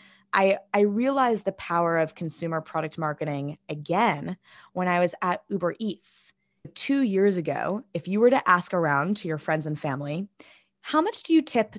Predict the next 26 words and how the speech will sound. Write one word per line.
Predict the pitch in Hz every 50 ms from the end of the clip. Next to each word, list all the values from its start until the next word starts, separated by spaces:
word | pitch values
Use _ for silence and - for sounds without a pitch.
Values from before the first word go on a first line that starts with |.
| - _
delivery | - 208 196 190 196 196 180 185 175 165
partners | - - 165 - - 147 156 160 156 147 - - - _ _
on | - 165 160 160 160 160 160 170 170
delivery | 156 196 220 220 180 180 156
apps?" | 147 151 156 196 - - - - - - _ - - - _ _
they | - 214
would | 220 233 214
look | 226 262 -
at | 339 -
you | 208 220
strangely | - - - - 202 208 220 208 185 190 180
and | 165 170 165
say, | - - 180 170 165
"Zero," | 156 147 143 147 220 262 233 - - - - - - _ _ _ _ - _ -
and | 208 208 208
that | 208 202 208
they | 208 202 196
didn't | 175 - 240 240 240 -
think | - - - - 240 262 269 -
you | 226 214
were | 196 196 190
supposed | - - 190 - 208 196 180 - -
to | 175
tip | 160 - - - 381 440 - _
delivery | - 196 160 160 151 - 151 131
partners | - - 151 - - 127 120 87 - -